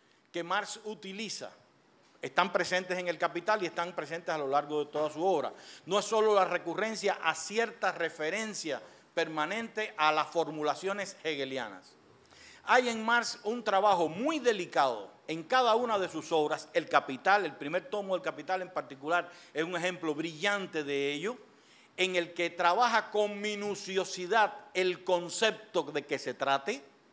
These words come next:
y al mismo tiempo está to-, en todo momento recurriendo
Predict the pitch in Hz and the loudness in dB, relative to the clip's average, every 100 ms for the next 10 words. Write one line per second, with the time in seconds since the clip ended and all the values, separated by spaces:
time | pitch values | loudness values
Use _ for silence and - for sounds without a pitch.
0 | _ _ _ _ - 156 165 160 160 262 | _ _ _ _ -14 0 4 4 2 -2
1 | 247 254 254 262 240 185 - 185 - 170 | 0 0 0 -2 -2 -2 -4 -4 -2 -2
2 | - 190 - - - 269 311 320 294 165 | 2 0 -2 -20 4 8 12 12 10 6
3 | 170 - 294 311 302 269 226 214 185 165 | -6 0 4 4 4 0 0 0 -2 0
4 | 170 156 180 180 156 180 226 247 277 | 0 0 -4 -4 -6 -4 -4 0 -2